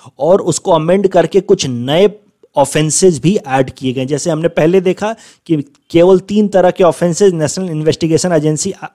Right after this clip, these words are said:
के मैंडेट में इंक्लूडेड था, लेकिन अब कुछ और नए ऑफेंसेस ऐड कर दिए गए हैं under mandate of national investigation agency and these extra offenses added under national investigation agency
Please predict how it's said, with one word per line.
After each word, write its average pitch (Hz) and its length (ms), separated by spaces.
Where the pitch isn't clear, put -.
के 175 320
मैंडेट 147 540
में 170 120
इंक्लूडेड 156 440
था, 220 340
लेकिन 156 260
अब 160 220
कुछ - 320
और 185 320
नए 170 200
ऑफेंसेस 160 560
ऐड 151 260
कर 147 220
दिए 147 240
गए 151 120
हैं 170 240
under 139 260
mandate 135 520
of 180 220
national 131 480
investigation 123 720
agency 120 360
and 139 180
these 170 240
extra 202 280
offenses 165 440
added 151 320
under 151 200
national 151 340
investigation 139 720
agency 135 400